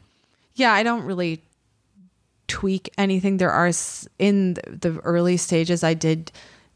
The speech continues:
do some layouts where, like, the line drawing was a different layer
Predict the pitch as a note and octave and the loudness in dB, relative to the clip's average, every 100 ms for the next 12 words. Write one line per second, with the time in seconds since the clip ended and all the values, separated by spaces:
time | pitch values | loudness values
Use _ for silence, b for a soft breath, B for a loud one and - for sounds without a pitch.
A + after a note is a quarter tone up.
0 | - E3+ F#3 F3 - F3+ D#3 C#3+ D#3 - | -10 0 2 2 2 2 2 4 2 0
1 | - D3+ - - - D3+ - - - - | -2 -2 -2 -6 -4 -4 -2 -4 -8 -12
2 | - F3+ D3+ D#3+ D3+ D#3 D3+ D#3+ - _ | -2 2 2 2 0 -2 -4 -6 -8 _
3 | - D#3+ D3+ - E3 D3+ C3 D3 C3 D3+ | 2 2 2 -2 -2 0 -2 -2 0 0
4 | G3 | 0